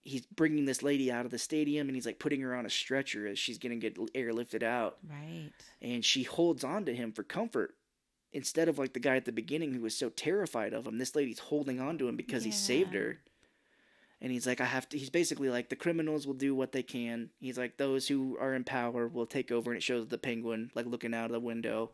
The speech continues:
Speaker 2: Mm-hmm.
Speaker 1: And he's like, "But I have to be something more. Like, this, the city needs hope."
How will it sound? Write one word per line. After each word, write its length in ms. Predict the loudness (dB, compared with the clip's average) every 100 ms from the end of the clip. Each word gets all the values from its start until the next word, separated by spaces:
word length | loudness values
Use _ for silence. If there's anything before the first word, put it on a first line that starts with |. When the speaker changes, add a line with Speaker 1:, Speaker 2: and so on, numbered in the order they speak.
| -10
Speaker 2:
Mm-hmm. 680 | -10 -8 -6 -6 -6 -6 -6
Speaker 1:
And 100 | -4
he's 160 | -2 -4
like, 140 | -4
"But 80 | -4
I 80 | -4
have 180 | -6 -8
to 80 | -6
be 80 |
something 440 | -4 -4 -4 -6 -4
more. 380 | -4 -6 -10 -16 _
Like, 200 | -10 -6
this, 160 | -6 -4
the 120 | -4
city 380 | 0 0 -2 -4
needs 460 | -2 -2 -2 -4
hope." 320 | -2 -2 -2